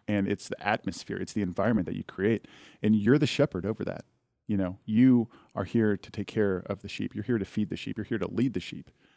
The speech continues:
You're here to create a safe environment. I can't say that enough, a safe environment where your staff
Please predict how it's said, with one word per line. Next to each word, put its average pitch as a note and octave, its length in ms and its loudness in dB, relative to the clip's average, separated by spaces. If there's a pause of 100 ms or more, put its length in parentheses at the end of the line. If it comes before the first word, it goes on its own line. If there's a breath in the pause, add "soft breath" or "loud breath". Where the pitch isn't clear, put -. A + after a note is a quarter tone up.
(140 soft breath)
You're A2 80 -2
here B2 100 6
to G#2+ 100 4
create A2+ 240 0
a F#2 40 -2
safe - 420 2
environment. F#2 540 -4 (480)
I - 20 -10
can't A#2+ 220 0
say G#2+ 140 4
that F#2 260 -2 (540 loud breath)
enough, G2+ 360 2
a - 60 -8
safe - 380 2
environment G2+ 480 -4 (500)
where G#2 320 2 (120)
your G#2+ 260 0
staff G2 500 0